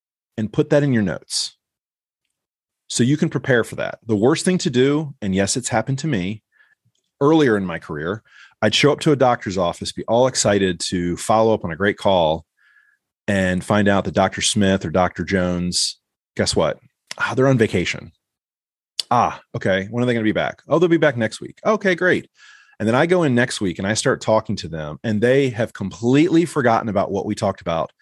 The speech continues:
two or three weeks prior. That is, that happened to me dozens of times, if not hundreds, early in my career.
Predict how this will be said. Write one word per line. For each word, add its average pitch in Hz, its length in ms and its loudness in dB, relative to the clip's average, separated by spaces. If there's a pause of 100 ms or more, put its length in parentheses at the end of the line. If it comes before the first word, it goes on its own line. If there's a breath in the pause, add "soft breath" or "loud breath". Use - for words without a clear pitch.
(360 soft breath)
two 127 240 4
or 110 60 4
three 104 220 0
weeks 95 220 -4
prior. - 380 -6 (1120)
That 117 220 2
is, 131 180 0
that 123 180 2
happened 135 240 0
to 117 40 -2
me 110 120 -2
dozens 101 680 0 (360)
of 101 140 -2
times, 90 400 -4
if 107 200 -6
not 95 200 -4
hundreds, 80 440 -8
early 90 220 -4
in 82 60 -10
my 78 120 -10
career. - 400 -10